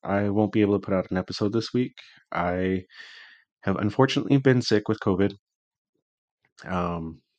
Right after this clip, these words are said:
doing much better now, just have a little residual cough, negative test on all that. But, uh,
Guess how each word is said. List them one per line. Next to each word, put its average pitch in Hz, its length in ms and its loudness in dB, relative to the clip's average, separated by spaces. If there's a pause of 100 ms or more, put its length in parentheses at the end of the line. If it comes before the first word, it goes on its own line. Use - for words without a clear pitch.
(220)
doing 107 220 4
much 101 200 0
better 104 280 4
now, 95 260 2
just - 200 -8
have 87 100 -2
a 92 40 0
little 95 200 2
residual 95 420 2
cough, 90 380 0 (420)
negative 92 360 0
test - 340 -4
on 92 80 0
all 92 180 0
that. 87 220 -6 (920)
But, 92 200 0
uh, 87 300 -2